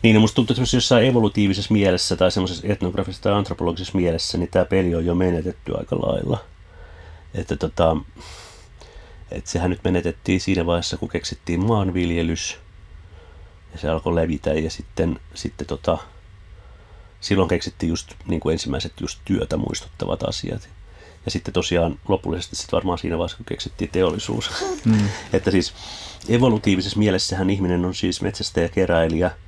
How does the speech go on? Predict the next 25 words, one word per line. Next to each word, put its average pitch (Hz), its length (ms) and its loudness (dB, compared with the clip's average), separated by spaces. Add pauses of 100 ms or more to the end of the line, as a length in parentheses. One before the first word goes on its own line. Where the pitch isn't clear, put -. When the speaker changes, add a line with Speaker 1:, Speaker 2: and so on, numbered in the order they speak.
(440)
Speaker 1:
ja - 60 -8
se 82 140 0
on 80 100 2
siis - 340 -4 (460)
tarkoitettu 90 540 0
toimimaan 82 480 0
semmoisissa 82 440 -6
sadan 80 380 -4 (600)
viiva 78 180 -2
kahdensadan 80 560 -2
hengen 80 320 -2
yhteisöissä, - 840 -4 (600)
jotka - 260 -4
just 78 200 -4
käyttää 78 440 0
siinä 76 240 -2
ympärillä 73 460 -2
olevia 69 300 -2
resursseja - 580 -6
silleen - 340 -6
aika - 220 -8
monipuolisesti. - 840 -6 (760)
Niin - 120 -10
kuin - 140 -10
vähän, - 260 -6